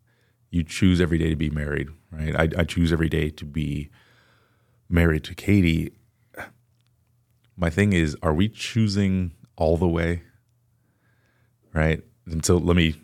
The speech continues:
unpack that just a little bit so everyone understands what I mean. I mean, are we choosing to be fully married? Right? Are we full, are we choosing to fully give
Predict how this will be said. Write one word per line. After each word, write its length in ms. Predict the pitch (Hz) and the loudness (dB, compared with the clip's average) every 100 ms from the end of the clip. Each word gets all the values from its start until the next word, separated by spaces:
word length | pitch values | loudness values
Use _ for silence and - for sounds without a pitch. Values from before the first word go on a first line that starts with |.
| - - | -18 -4
unpack 380 | 90 78 80 - | -4 0 -2 0
that 140 | - | -4
just 160 | 73 78 | -4 -2
a 40 | |
little 180 | 78 76 | -2 0
bit 140 | 76 73 | -2 -2
so 180 | 78 76 | -4 -4
everyone 260 | 76 80 | -2 -2
understands 360 | 78 76 78 69 | -4 -4 -6 -4
what 120 | 76 | -4
I 40 | |
mean. 300 | 78 76 71 - _ _ _ _ _ _ _ _ _ - | -2 -2 -4 -10 _ _ _ _ _ _ _ _ _ -8
I 60 | 92 | 0
mean, 220 | 87 82 - | 0 0 -2
are 180 | 92 87 | 2 2
we 200 | 82 101 | 2 0
choosing 920 | - - - 127 117 92 87 80 73 - _ _ _ _ _ _ - | -2 -6 0 2 2 2 2 0 -4 -10 _ _ _ _ _ _ -8
to 600 | - 90 82 78 76 76 | -2 0 0 0 -2 -4
be 140 | - 85 | -2 -2
fully 520 | - - 98 85 82 | -4 -4 2 2 2
married? 500 | 76 76 - - - _ _ _ _ _ _ _ _ _ _ _ _ _ - | 0 -6 -8 -12 -18 _ _ _ _ _ _ _ _ _ _ _ _ _ -8
Right? 340 | 73 80 82 - | 0 0 0 -2
Are 80 | 80 | -2
we 140 | 80 82 | 0 -2
full, 540 | - - - 101 - | -4 -8 0 0 2
are 100 | 87 | 0
we 180 | 80 82 - _ _ | 0 -2 -6 _ _
choosing 380 | - 120 113 110 | 0 2 4 0
to 140 | 92 | -2
fully 480 | 80 - 110 110 98 | -8 0 2 4 2
give 680 | 80 73 90 85 76 73 | 0 2 4 4 0 -6